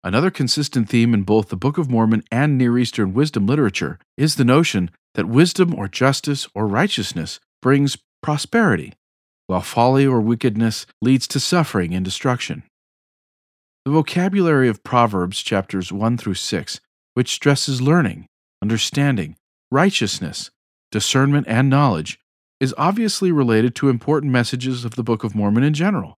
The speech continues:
and of the visions of Lehi and Nephi in particular. Similarly, Proverbs chapter three, verses one through twelve,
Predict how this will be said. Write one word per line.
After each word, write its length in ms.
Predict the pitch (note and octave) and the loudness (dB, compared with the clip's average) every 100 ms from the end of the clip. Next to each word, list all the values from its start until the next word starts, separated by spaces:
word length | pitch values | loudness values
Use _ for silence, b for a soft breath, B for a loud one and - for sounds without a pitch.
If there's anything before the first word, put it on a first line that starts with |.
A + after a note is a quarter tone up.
| _ _ _ - | _ _ _ -2
and 140 | C3 | 2
of 100 | C#3 | 2
the 80 | C#3 | 2
visions 360 | D3+ D3+ D3+ | 2 2 0
of 120 | D3 C#3 | -2 0
Lehi 480 | E3+ D3+ G#2+ F#2 | 0 2 0 -2
and 120 | F#2 G#2 | 0 0
Nephi 260 | E3 - | 0 0
in 180 | F#2+ F2+ | 0 0
particular. 520 | G2 E3 F3+ - - - _ _ _ _ _ _ - | -2 -6 -6 -8 -10 -18 _ _ _ _ _ _ -14
Similarly, 680 | - G3 G3+ C3 G2+ F2+ A#2 | 0 4 6 6 4 0 -2
Proverbs 560 | - B2 A#2+ A#2 A2+ | 4 4 6 2 0
chapter 340 | - A2+ - G#2 | -2 -2 -2 -6
three, 360 | - B2 A#2 | -6 -2 0
verses 420 | A#2 G#2 - F#2+ | 0 -2 -4 -6
one 200 | G#2 A2+ | -2 0
through 160 | A2 G2 | 0 -4
twelve, 440 | - - C3+ G2+ | -4 0 0 0